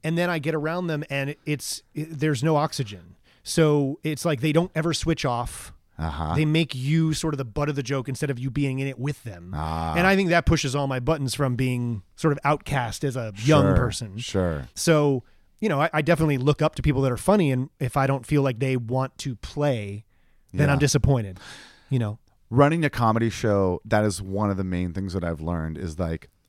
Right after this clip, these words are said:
Speaker 2: eh, in the beginning, I thought I would be surrounding myself with comedians and that I would end up wanting to be, beco-,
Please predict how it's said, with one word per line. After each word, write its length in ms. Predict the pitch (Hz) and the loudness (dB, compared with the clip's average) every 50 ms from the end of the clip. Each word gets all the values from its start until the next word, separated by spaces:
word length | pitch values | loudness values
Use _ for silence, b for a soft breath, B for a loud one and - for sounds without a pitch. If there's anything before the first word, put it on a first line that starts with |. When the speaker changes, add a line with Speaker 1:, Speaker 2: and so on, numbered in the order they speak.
| _ _ - | _ _ -6
Speaker 2:
eh, 120 | 131 127 - - - - | -6 -6 -6 -10 -6 -2
in 100 | 160 131 | -2 0
the 60 | 127 | 0
beginning, 360 | 117 123 110 135 135 143 151 135 | -2 0 0 0 2 2 2 0
I 100 | 113 107 | -2 -2
thought 260 | - - 117 110 107 | 0 0 2 2 2
I 60 | 101 | 2
would 180 | 98 101 87 - | 0 0 -4 -6
be 80 | 90 | -8
surrounding 460 | - - - 104 95 95 98 107 107 | -10 -8 -6 -4 -2 -2 0 0 0
myself 440 | 101 98 95 - - 101 92 90 - | -2 -2 -4 -2 -2 -2 -2 -2 -4
with 140 | 104 - - | -8 -12 -10
comedians 540 | - - 98 92 92 90 92 90 87 78 80 | -8 -6 -4 -4 -2 -2 -4 -4 -4 -6 -6
and 100 | 85 87 | -6 -6
that 100 | 85 - - | -6 -4 -2
I 100 | 98 107 | -2 0
would 140 | 104 104 - | 0 0 -2
end 180 | - 104 101 | -4 -4 -4
up 120 | 98 80 - | -6 -6 -6
wanting 220 | 98 98 98 90 | -6 -6 -6 -6
to 80 | - 90 | -8 -10
be, 140 | 80 85 78 | -12 -14 -16
beco-, 300 | - - - - - | -14 -16 -14 -12 -12